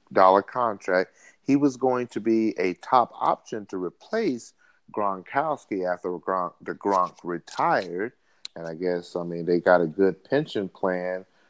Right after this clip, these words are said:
for retirees in New England because him and old man Brady are teaming up. But Benjamin Watson was suspended. He is facing a four-game suspension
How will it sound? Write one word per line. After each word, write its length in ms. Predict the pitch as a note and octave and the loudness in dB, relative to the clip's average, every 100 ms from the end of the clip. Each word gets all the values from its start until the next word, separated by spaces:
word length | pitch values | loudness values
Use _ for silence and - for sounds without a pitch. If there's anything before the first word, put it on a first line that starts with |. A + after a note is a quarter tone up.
| _ | _
for 160 | F#2 | 0
retirees 960 | E2+ D#2+ - A2+ G#2 G#2+ C3 A#2+ G#2+ F#2+ | 0 0 4 6 8 6 4 2 -2 -4
in 140 | F2+ | -6
New 180 | F#2 F2+ | -4 -4
England 360 | F2 F2+ G2 G2 | -4 -4 -4 -4
because 300 | F#2 F#2 E2+ | -2 -2 0
him 240 | G#2+ G2+ | -6 -4
and 120 | F#2 | -2
old 280 | - G2 F#2+ | 2 2 2
man 240 | G2 F#2+ F2 | -2 -4 -2
Brady 440 | G2+ C3+ A#2+ F#2+ | 0 2 0 -2
are 20 | |
teaming 420 | E2+ G2 G2 F2+ | -8 -14 -14 -8
up. 220 | F2+ G#2 _ _ _ - - - _ _ _ _ _ _ _ | -4 -4 _ _ _ -20 -20 -20 _ _ _ _ _ _ _
But 260 | C3+ C3 - | 4 4 4
Benjamin 540 | D3+ F#3 G#3 G3+ F#3+ | 2 2 -2 -2 0
Watson 680 | D3 B2+ - - B2 A#2 A2 | 2 2 2 -8 -10 -10 -6
was 240 | G2+ G2 | -4 -4
suspended. 1080 | - F#2+ - - - - D3 D3 A2+ F#2 F2+ | -6 -12 -10 -14 -12 -4 -2 -2 -6 -6 -4
He 140 | A2+ | -2
is 160 | G#2+ - | -2 -2
facing 520 | - C#3 D3 C#3+ A2+ | 0 0 0 -4 -4
a 40 | F2+ | -4
four-game 800 | _ C#3 D3+ D#3 D3 C3+ C3 | _ -2 2 2 0 -4 -4
suspension 960 | - A2+ - - D3 C3+ - F#2 F2+ F2+ | -6 -10 -8 -2 -2 -2 -6 -6 -6 -8